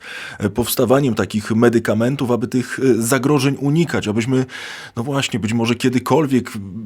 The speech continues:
myślę tutaj, nie wiem, o latach najbliższych, mogli z takich urządzeń zrezygnować, a po prostu przenieść się na te metody,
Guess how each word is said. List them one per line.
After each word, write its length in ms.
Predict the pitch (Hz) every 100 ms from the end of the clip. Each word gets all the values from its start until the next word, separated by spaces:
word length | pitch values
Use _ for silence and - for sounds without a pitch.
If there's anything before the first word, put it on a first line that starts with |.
| 107
myślę 340 | 120 131 - 107
tutaj, 160 | 117
nie 220 | 117 117
wiem, 160 | 117 104
o 60 | 104
latach 400 | 113 117 101 107
najbliższych, 540 | 107 101 110 - 110
mogli 220 | 117 120
z 60 | 113
takich 280 | 120 120 113
urządzeń 460 | 113 120 120 117
zrezygnować, 720 | 117 110 123 117 123 123 131 123
a 40 |
po 100 | 120
prostu 260 | 135 127 113
przenieść 440 | - 131 127 -
się 140 | 139
na 120 | 123 117
te 100 | 123
metody, 460 | 113 123 113 123